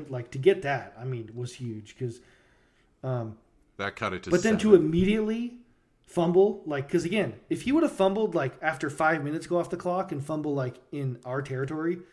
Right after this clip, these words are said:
Speaker 1: like, time
Speaker 2: Mm-hmm.
Speaker 1: goes off and we still gotta go the whole field, you know?
Speaker 2: Right.
Speaker 1: But to fumble immediately,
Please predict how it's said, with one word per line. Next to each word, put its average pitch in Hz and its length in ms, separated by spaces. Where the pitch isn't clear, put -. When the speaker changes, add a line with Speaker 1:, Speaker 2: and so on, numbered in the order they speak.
Speaker 1:
like, 139 160
time 190 240
Speaker 2:
Mm-hmm. 180 100
Speaker 1:
goes 165 140
off 160 200
and 151 100
we 165 80
still 180 200
gotta 160 200
go 143 120
the 135 80
whole 127 180
field, - 440
you 139 120
know? 147 340
Speaker 2:
Right. - 260
Speaker 1:
But 170 140
to 170 80
fumble 202 420
immediately, 156 720